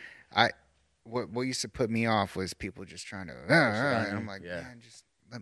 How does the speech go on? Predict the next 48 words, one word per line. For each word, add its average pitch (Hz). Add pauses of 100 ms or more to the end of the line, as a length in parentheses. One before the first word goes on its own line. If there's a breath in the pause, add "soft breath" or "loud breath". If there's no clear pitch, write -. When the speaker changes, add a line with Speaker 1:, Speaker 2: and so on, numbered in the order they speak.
(120)
Speaker 2:
let," 107 (200)
you 107
know, 85 (360)
I 92
don't 69
know. 76 (520)
I 113
gotta 135
find 139
Speaker 1:
I 123
Speaker 2:
that -
medium, 131
you 123
know? 135
Speaker 1:
Yeah, 123
I 131
think, 160
I 120
think 139
for 123
us 117
as, 104
as 95
believers, 104
it's 98
very, 101
like, 90 (500)
the, 110 (280)
like, 104
me, 135
whenever 113
I 120
talk 120
to 135
someone, 143
I 104
just 110
want 127
them 123
to 92
feel 104 (220)
what 95
I 107
feel, 85 (760)
like, 98
what 107
I've 107
felt 107